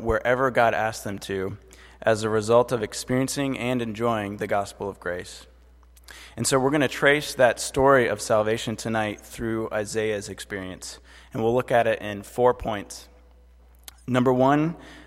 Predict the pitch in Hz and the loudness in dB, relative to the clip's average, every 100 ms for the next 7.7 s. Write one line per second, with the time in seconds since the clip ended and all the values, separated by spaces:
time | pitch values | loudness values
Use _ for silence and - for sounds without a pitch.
0 | - - 123 - - 135 131 123 - 123 | -14 -4 -2 -2 -2 0 2 0 -2 -2
1 | 131 - 135 135 107 107 123 - 104 - | -2 -2 0 0 0 -4 -6 2 2 4
2 | 123 117 104 - 120 113 101 98 92 101 | 4 4 4 2 2 0 -4 -4 -4 -6
3 | 101 - - _ _ _ - - - _ | -12 -20 -20 _ _ _ -20 -20 -20 _
4 | - 123 120 120 - 143 147 151 - - | -2 2 2 2 0 2 2 0 -6 4
5 | 120 110 123 - 131 - 127 117 107 110 | 4 4 0 0 -6 -4 0 0 0 -6
6 | - 123 113 104 95 - 131 120 104 - | -8 -6 -6 -6 -6 -2 -2 -2 -4 -8
7 | 104 - 104 95 98 - | -8 -4 -4 -4 -8 -12